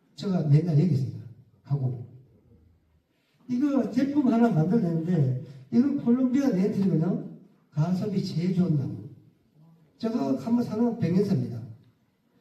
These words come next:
왜냐면 십 년에 이십 년 쓰다가 우리 이제 가공하고 싶다?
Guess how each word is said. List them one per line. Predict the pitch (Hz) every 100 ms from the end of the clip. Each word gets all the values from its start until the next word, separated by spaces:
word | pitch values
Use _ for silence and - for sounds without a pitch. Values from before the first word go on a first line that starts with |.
| _ -
왜냐면 | 214 208
십 | - 262 277
년에 | 285 254
이십 | 208 233 233
년 | 226 208
쓰다가 | 240 214 151 131 - - - - -
우리 | 226
이제 | 233
가공하고 | - 185 208 196 196
싶다? | - - 220